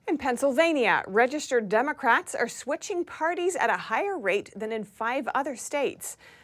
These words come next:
That's according to a recent report that examined voter data in six states. N T D's Arlene Richards reports.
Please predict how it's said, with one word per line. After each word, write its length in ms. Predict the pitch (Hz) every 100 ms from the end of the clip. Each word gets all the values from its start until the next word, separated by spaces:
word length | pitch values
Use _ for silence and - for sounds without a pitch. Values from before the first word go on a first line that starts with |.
| _ _
That's 180 | 180 175
according 380 | 165 190 180 180
to 100 | 185
a 80 | 180
recent 360 | 208 208 202
report 460 | 185 185 214 202 -
that 100 | 202
examined 520 | 185 196 208 202 175
voter 320 | 165 202 214
data 400 | 185 190 170 185 -
in 140 | 190
six 400 | - - 277 -
states. 560 | - 190 135 _ - - - - _ _ _
N 80 | 147
T 120 | 165
D's 180 | 175 175
Arlene 340 | 180 170 170
Richards 480 | 165 175 202 160 143
reports. 840 | 180 180 185 139 _ - - -